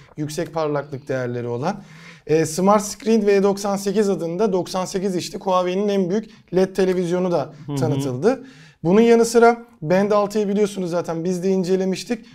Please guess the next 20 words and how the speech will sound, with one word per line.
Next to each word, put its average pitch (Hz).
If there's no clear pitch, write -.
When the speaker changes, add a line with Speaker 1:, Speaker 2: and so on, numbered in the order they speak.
Speaker 1:
Onun 196
vücut, 196
vücut 175
sıcaklığı 190
da 190
ölçen 226
Pro 190
versiyonu 127
çıktı. 143
Speaker 2:
Hı 147
hı. 170
Speaker 1:
E, 165
Huawei'nin 214
dört 190
Pro 208
olduğunu 208
gör-, 196
görünce 208
demek 202
ki 220